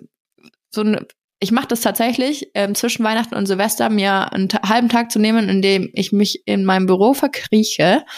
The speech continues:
und, ähm, aufschreibe, mein Leben so ein bisschen in ein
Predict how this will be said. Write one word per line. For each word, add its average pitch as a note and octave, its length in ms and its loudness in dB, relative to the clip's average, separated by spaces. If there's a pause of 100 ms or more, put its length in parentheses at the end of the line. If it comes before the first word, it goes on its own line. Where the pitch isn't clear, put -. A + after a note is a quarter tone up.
(680)
und, G#3 500 4
ähm, G3 200 4
aufschreibe, G3+ 1120 2
mein F#3 420 2
Leben G#3 460 2
so G3 80 2
ein F#3 40 -4
bisschen G3+ 260 0
in F3+ 240 0
ein F#3 60 -8